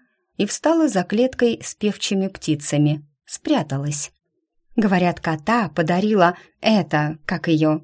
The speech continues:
Ландеха", продолжила одна из девиц. "Какая глупость дарить кота ее высочеству", отозвалась другая. "Ну чего еще ждать от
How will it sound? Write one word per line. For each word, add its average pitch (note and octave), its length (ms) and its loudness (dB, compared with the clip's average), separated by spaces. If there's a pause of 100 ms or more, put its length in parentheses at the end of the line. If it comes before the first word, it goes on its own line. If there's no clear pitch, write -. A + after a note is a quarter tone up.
(100)
Ландеха", E3 840 2 (440)
продолжила D#3+ 720 0
одна D#3 340 2
из D3 100 0
девиц. D#3+ 520 -4 (420)
"Какая G4+ 360 0
глупость G#3+ 640 -2 (220)
дарить G#3+ 340 2
кота A3+ 300 0
ее C#4+ 280 4
высочеству", E3+ 880 -4 (260)
отозвалась D#3+ 560 -2
другая. D3 560 -4 (400)
"Ну D#4 160 12
чего D4+ 280 2
еще E4 280 0
ждать F3 400 0
от F3+ 220 0